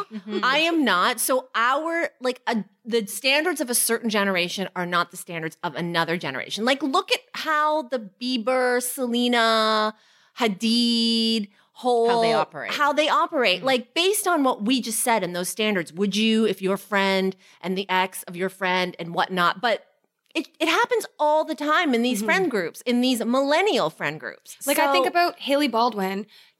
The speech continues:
Speaker 3: who is tied to Justin Bieber, but is now tied to Shawn Mendes.
Speaker 2: Correct.
Speaker 3: Weird.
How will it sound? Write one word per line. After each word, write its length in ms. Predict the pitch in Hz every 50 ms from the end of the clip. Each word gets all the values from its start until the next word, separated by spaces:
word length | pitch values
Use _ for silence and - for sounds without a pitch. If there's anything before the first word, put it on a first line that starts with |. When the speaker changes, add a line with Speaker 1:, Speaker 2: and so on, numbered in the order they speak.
| _ _ _
Speaker 3:
who 100 | - 247
is 100 | 262 254
tied 320 | 262 - 240 226 233 240 233
to 160 | - 254 196 - _ _ _ _ _ -
Justin 360 | - 247 220 226 - 233 214
Bieber, 380 | 208 233 214 208 208 196 196 196
but 140 | - - -
is 180 | 220 208 208
now 160 | 220 202 202 208
tied 320 | - - 220 202 196 190
to 60 | 196 180
Shawn 260 | - - 185 180 185
Mendes. 380 | 185 202 214 202 - - - -
Speaker 2:
Correct. 560 | - 247 214 170 - - - - - - - _ _ -
Speaker 3:
Weird. 400 | 190 262 262 233 - 135 135 -